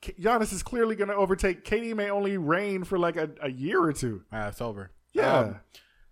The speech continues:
Speaker 2: K-, I don't think K D's trying to, though. I, I don't know. I don't know if he's trying to or he just can't put on weight, because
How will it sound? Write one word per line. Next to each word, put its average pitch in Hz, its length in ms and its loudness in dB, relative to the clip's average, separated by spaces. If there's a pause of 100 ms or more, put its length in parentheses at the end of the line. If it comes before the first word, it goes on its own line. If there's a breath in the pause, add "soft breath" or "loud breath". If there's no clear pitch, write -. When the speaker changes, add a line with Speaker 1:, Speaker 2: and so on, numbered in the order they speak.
(840 soft breath)
Speaker 2:
K-, 180 260 0
I 165 100 0
don't 214 120 -4
think 196 140 -6
K 165 160 -4
D's 175 160 -8
trying 151 400 -8
to, 101 140 -14
though. 76 240 -14 (300)
I, 139 280 -4
I - 20 -2
don't 165 140 -2
know. 156 260 -2 (260 soft breath)
I 147 80 2
don't 165 100 4
know 165 60 2
if 151 80 -6
he's 143 140 -4
trying 170 320 -2
to 170 140 -2
or 131 60 0
he 123 80 -4
just 120 240 -8
can't 123 360 -6 (220)
put - 160 -4
on 107 240 -6
weight, 101 280 -10 (680)
because 113 540 -6